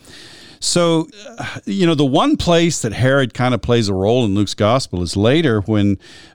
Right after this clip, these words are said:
uh, Luke indicates that Herod and Pilate became friends when Jesus was crucified. And so then in Acts, you know, Luke again tells us that when the disciples were praying for boldness in the face of opposition, they associate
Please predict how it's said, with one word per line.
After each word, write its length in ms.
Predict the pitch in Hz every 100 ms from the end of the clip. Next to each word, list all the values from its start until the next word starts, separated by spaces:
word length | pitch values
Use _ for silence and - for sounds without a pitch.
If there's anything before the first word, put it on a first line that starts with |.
| -
uh, 300 | 117 107 107
Luke 340 | 117 156 208
indicates 560 | 156 127 117 120 113 -
that 100 | 107
Herod 400 | 90 139 156 143
and 140 | 120 107
Pilate 380 | 135 160 131
became 380 | 107 98 113 113
friends 520 | - 147 160 117 107
when 160 | 101 98
Jesus 400 | 107 156 113 95
was 100 | 98
crucified. 760 | - 175 165 120 87 76 95 120 _ - - - - -
And 120 | 143
so 160 | - 143
then 300 | 127 185 208
in 120 | 156
Acts, 800 | - 196 240 160 156 - - - _ _ -
you 100 | 127
know, 120 | 127
Luke 260 | 135 156 127
again 480 | 113 196 190 165 - - _ _ -
tells 320 | 165 156 123
us 120 | 139
that 140 | - 113
when 160 | 123
the 60 | 120
disciples 520 | 104 156 170 160 104
were 100 | 110
praying 340 | - 147 143
for 120 | 123 104
boldness 480 | 113 160 131 104 110
in 60 |
the 80 | 98
face 260 | 120 117 104
of 80 |
opposition, 540 | 107 101 98 143 120 101
they 180 | 175 220
associate 720 | - 170 233 - 131 107